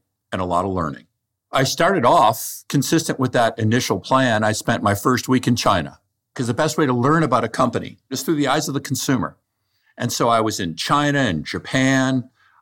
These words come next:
I was out a lot in the market, getting to know Nike's brand, getting to know Nike's people. And then about,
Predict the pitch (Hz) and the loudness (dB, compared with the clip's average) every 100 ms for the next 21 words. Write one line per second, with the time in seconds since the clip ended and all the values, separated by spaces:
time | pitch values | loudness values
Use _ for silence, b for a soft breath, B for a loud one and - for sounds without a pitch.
0 | _ 123 117 113 - - 131 92 - _ | _ -2 0 0 -2 0 0 0 -4 _
1 | - 104 98 107 107 - - - 113 117 | -4 -2 0 2 4 2 -6 -6 -4 0
2 | 196 226 - 92 78 _ _ _ 160 151 | 2 2 0 -4 -4 _ _ _ 0 2
3 | 165 - 139 127 117 95 90 - 85 - | 0 0 0 2 0 -2 -6 -10 -14 -2
4 | 139 135 131 127 113 101 95 101 92 87 | 2 2 2 2 0 -2 -2 -4 -4 -4
5 | 90 90 87 - - 156 143 131 131 - | -6 -8 -12 -12 -6 -6 -2 -2 -2 -6
6 | - 131 151 190 208 180 - 147 143 139 | -4 -2 0 0 -2 -4 -6 -2 2 4
7 | 127 131 | 2 -2